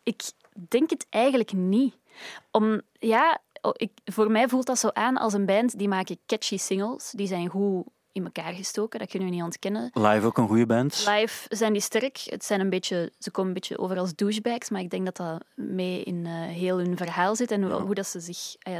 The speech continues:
Speaker 1: dat ze zich zoals rock,
Speaker 2: Het, het zijn
Speaker 1: eh,
Speaker 2: wel vriendelijke gasten op zich. Ah, eh, ik heb ze al een paar keer mogen spreken
Speaker 1: Ja.
Speaker 2: ook en ik vind het op zich
Speaker 1: Wel.
Speaker 2: wel vriendelijke kerels.
Speaker 1: Maar op het podium willen ze zo wat dat
Speaker 2: Ja, ja, ja, ja, ja, ja.
Speaker 1: eh,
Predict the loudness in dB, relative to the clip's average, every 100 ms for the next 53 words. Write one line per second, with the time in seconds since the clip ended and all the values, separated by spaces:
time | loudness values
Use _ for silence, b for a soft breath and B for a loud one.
0 | -6 -6 -6 -6 -4 -2 -2 -2 -6 -10
1 | -8 0 0 0 -6 2 4 6 6 6
2 | 6 4 4 4 4 4 4 2 2 0
3 | 0 -2 0 0 2 2 2 2 2 2
4 | 4 2 4 4 4 4 4 4 4 2
5 | 0 0 0 2 2 2 4 4 4 4
6 | 4 2 2 2 4 4 4 4 4 4
7 | 4 4 2 2 2 2 2 2 6 6
8 | 6 6 4 2 -2 -2 -6 -6 _ -10
9 | -10 -2 0 4 4 4 2